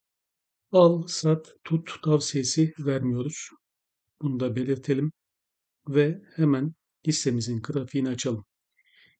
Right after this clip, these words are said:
Hissemizin adını niye başta söylemiyorsun diyorsunuz.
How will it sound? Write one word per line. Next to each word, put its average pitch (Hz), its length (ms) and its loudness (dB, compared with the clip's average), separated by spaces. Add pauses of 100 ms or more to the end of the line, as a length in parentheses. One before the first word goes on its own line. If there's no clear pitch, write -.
(160)
Hissemizin 165 640 2
adını 156 560 4 (140)
niye 143 300 4
başta 135 320 -2
söylemiyorsun 127 800 0
diyorsunuz. 120 600 -4